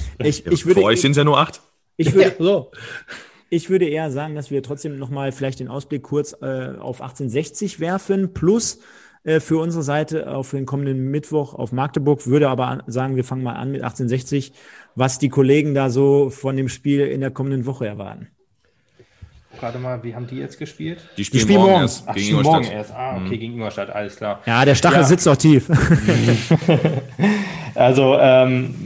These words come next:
Speaker 4: ja, wir haben ja das Hinspiel haben wir eins zu drei verloren. Da hatten wir aber auch noch nicht unser System, äh, den Gegner spielen zu lassen. Das könnte uns jetzt ein bisschen in die Karten spielen. Gegen die Münchner Clubs sehen wir ja nicht so gut aus. Wir haben ja die beiden, äh, gegen Türkgücü und gegen Bayern zwei verloren. <laughs>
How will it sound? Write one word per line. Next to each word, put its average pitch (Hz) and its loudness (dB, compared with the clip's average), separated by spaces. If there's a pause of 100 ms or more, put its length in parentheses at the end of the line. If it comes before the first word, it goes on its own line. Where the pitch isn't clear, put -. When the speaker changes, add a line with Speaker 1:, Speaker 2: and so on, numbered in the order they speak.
(160)
Speaker 4:
ja, 131 4
wir 117 4
haben 123 4
ja 123 6
das 123 0
Hinspiel 165 4
haben 147 6
wir 135 6
eins 147 2
zu 147 -4
drei 131 4
verloren. 151 0 (360)
Da 120 2
hatten 143 0
wir 135 6
aber 127 4
auch 135 2
noch 135 0
nicht 139 -4
unser 135 0
System, 143 0
äh, 123 2
den 123 0
Gegner 151 2
spielen 151 -2
zu 165 -2
lassen. 165 2
Das - -6
könnte 202 4
uns 170 2
jetzt 185 2
ein 170 0
bisschen 175 2
in 160 2
die 160 2
Karten 160 2
spielen. 147 -4
Gegen 139 0
die 143 0
Münchner 151 -2
Clubs 160 -4
sehen 147 0
wir 143 2
ja 135 -2
nicht 135 -4
so 175 0
gut 175 -2
aus. 170 -2
Wir 139 -6
haben 131 -6
ja 127 0
die 123 -4
beiden, 131 -2
äh, 123 -6
gegen 123 -8
Türkgücü 135 -8
und 131 -8
gegen 123 -6
Bayern 123 -2
zwei 135 -6
verloren. 143 -4 (460)
<laughs> - 2